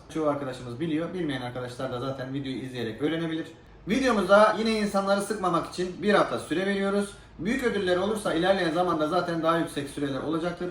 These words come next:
Ama biz bir hafta sonra açıklamak istiyoruz hediye vereceğimiz arkadaşları. Bu yüzden on Temmuz akşam Perşembe günü yedi buçuktan sonra sizleri canlı yayına bekliyoruz. Canlı yayında YouTube kanalımızda vereceğimiz arkadaşları açıklıyoruz.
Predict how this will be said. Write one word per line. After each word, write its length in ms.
Ama 380
biz 160
bir 80
hafta 220
sonra 220
açıklamak 460
istiyoruz 300
hediye 220
vereceğimiz 380
arkadaşları. 640
Bu 120
yüzden 320
on 240
Temmuz 340
akşam 420
Perşembe 380
günü 140
yedi 240
buçuktan 300
sonra 540
sizleri 400
canlı 240
yayına 240
bekliyoruz. 420
Canlı 240
yayında 460
YouTube 320
kanalımızda 640
vereceğimiz 440
arkadaşları 640
açıklıyoruz. 480